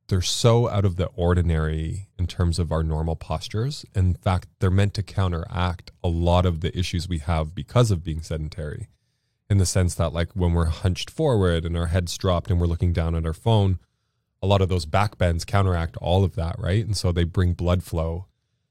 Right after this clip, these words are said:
Um, not only do they bring blood flow, we're moving so much lymph through our body when we're practicing yoga. So we're activating the lymphatic system, which is clearing out all the waste. It's helping us stay healthy. It helps with immune function.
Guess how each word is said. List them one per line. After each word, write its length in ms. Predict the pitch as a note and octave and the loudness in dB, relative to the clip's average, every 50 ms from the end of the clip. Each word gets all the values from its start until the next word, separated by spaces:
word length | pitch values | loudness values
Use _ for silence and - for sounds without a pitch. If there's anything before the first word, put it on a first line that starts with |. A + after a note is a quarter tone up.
| _ _ _ _ _ | _ _ _ _ _
Um, 520 | - E2 D#2+ D#2 D#2+ D#2 D#2+ D2+ D2+ - _ _ _ _ - | -4 -2 -2 -2 -2 -4 -4 -8 -10 -12 _ _ _ _ 0
not 140 | F#2 F2+ F2 | 0 2 4
only 140 | F2+ F2+ F2+ | 4 2 2
do 160 | F2 G2+ F2 | 2 2 2
they 100 | F#2+ F#2+ | 2 2
bring 260 | F2 F2+ G2+ F#2+ F#2+ | 2 2 2 2 2
blood 280 | - G#2 G2+ G2+ G2+ - | 2 2 2 2 0 0
flow, 240 | - F#2+ F2+ F2 | -2 0 0 2
we're 140 | E2+ E2 F2+ | 2 0 0
moving 440 | F2+ F2+ F#2 F#2+ G2 F2+ F#2+ F2+ F2 | 2 4 4 4 4 4 2 2 0
so 220 | - - - G2 | -2 -2 0 0
much 160 | F#2+ F2+ - - | 0 0 -2 -2
lymph 400 | E2 D#2+ E2 F2+ G#2 A2 G#2+ - | -4 0 2 4 4 4 2 -2
through 240 | _ - - F#2 | _ -10 -4 -2
our 100 | F2+ F2 | -2 -2
body 320 | E2 F2 E2+ E2 E2 E2+ E2 | 0 0 -2 0 0 -2 -4
when 180 | D#2+ E2 E2 | -2 -4 -4
we're 120 | E2+ E2+ D#2+ | -4 -4 -6
practicing 480 | - - E2+ E2 - - E2+ - F2 | -4 -6 -6 -6 -6 -10 -6 -4 -2
yoga. 240 | E2 D#2+ D#2+ E2 D#2+ | -2 -2 -2 -4 -6
So 160 | D#2+ - - | -6 -6 -6
we're 80 | F#2 F2 | -6 -4
activating 480 | E2 F2 - - F2 F#2+ F#2 F2+ F2 F2 | -4 -4 -4 0 2 2 4 4 2 2
the 80 | E2+ | 0
lymphatic 520 | E2 E2 E2+ D#2 - F#2+ F2+ F#2 F#2 - - | 0 0 -2 -2 0 0 0 0 0 -2 -2
system, 380 | - F2 - - - E2+ D#2+ | -4 -4 -4 -2 -4 -2 -2
which 160 | D#2 D2+ - | -2 -4 -6
is 80 | E2 - | -8 -12
clearing 380 | - - - F#2 F2 E2+ F2 E2 | -10 -2 0 0 2 2 0 0
out 100 | D#2+ D#2 | -2 -2
all 140 | D#2 E2 | -2 -2
the 80 | E2+ F2 | -2 -2
waste. 580 | F2+ G2 G2+ G2 F#2 F2 D#2+ - - - - - _ _ _ _ _ _ _ _ _ _ _ _ _ E2+ | 0 2 2 2 2 0 -2 -6 -10 -12 -14 -20 _ _ _ _ _ _ _ _ _ _ _ _ _ -8
It's 120 | E2+ - | -8 -2
helping 300 | - F#2 E2+ - F2 E2+ | -2 0 0 0 0 0
us 120 | E2+ D#2+ | 0 -4
stay 180 | - - - E2+ | -4 -4 -4 -4
healthy. 420 | D#2+ D2+ F2 G2+ F#2+ - - E2+ | -2 2 2 2 2 2 0 -4
It 80 | D#2 C2+ | -2 -2
helps 220 | D2 F#2 - - | -4 -6 -4 -6
with 100 | - E2 | -6 -2
immune 360 | F#2 F2 F#2 G2 G#2 G#2+ G#2 G#2 | 0 2 4 4 4 4 2 2
function. 640 | - F2+ E2+ E2 D2+ - - E2 D#2+ D2+ D#2 D#2 | 0 -2 -2 -2 -2 -4 -4 -4 -4 -4 -6 -8